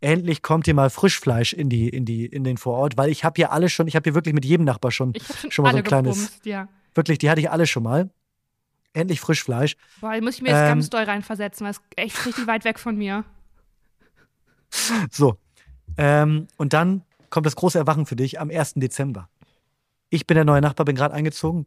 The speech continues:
Speaker 1: Bist du die neue
Speaker 2: Mhm.
Speaker 1: Nachbarin oder ich?
Speaker 2: Es ist, also warte mal, es ist der erste Dezember erst, das heißt, wir haben noch
Speaker 1: Es ist
Speaker 2: vierundzwanzig Tage vor uns. Äh, ähm, ist mir egal. Du kannst
Speaker 1: Genau, das
Speaker 2: alles
Speaker 1: startet am letzten Novembertag.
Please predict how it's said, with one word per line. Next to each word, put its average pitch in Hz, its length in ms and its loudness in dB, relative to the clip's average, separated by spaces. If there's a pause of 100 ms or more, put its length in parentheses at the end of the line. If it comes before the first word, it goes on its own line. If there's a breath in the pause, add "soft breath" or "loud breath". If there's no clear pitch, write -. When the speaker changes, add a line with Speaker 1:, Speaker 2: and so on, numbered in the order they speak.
Speaker 1:
Bist - 160 0
du 202 40 4
die 214 60 8
neue 208 120 8
Speaker 2:
Mhm. 202 60 8
Speaker 1:
Nachbarin 196 220 4
oder 160 120 2
ich? 117 240 -6 (840)
Speaker 2:
Es 233 120 -2
ist, 262 140 -4
also 240 140 0
warte 240 140 0
mal, 233 40 -2
es 233 40 -4
ist - 60 -8
der - 80 -6
erste 254 240 -2
Dezember 240 540 -4
erst, 302 340 -6
das - 120 -8
heißt, 247 160 -4
wir 247 60 -4
haben 233 60 -2
noch 233 120 -2
Speaker 1:
Es - 80 2
ist - 120 0
Speaker 2:
vierundzwanzig 240 280 -6
Tage 214 240 -6
vor 233 260 -6
uns. 330 140 -10 (280 loud breath)
Äh, 294 340 4 (280 loud breath)
ähm, 285 560 -2 (920)
ist 302 180 -4
mir 349 100 0
egal. 196 320 0 (220)
Du 254 80 -8
kannst 285 200 -6
Speaker 1:
Genau, 170 120 6
das 156 80 4
Speaker 2:
alles 131 80 -2
Speaker 1:
startet 190 420 4
am 170 120 4
letzten 180 300 4
Novembertag. 190 640 4